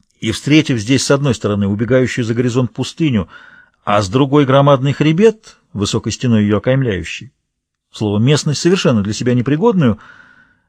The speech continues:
пролётные стаи, руководимые, быть может, бывалыми товарищами, летят вдоль окраинных гор к Лобнору и являются сюда с запада, юго-запада. Осенью же, как говорили нам туземцы,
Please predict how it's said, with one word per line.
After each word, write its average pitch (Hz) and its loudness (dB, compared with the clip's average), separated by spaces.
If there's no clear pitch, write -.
пролётные 196 4
стаи, 214 2
руководимые, 135 0
быть 107 -4
может, 110 -2
бывалыми 104 0
товарищами, 147 2
летят 160 4
вдоль 160 4
окраинных 147 4
гор 120 2
к - -10
Лобнору 127 0
и 190 -4
являются 233 2
сюда 214 2
с 180 0
запада, 175 2
юго-запада. 123 0
Осенью 151 2
же, 92 -8
как 104 -2
говорили 117 2
нам 113 2
туземцы, 135 0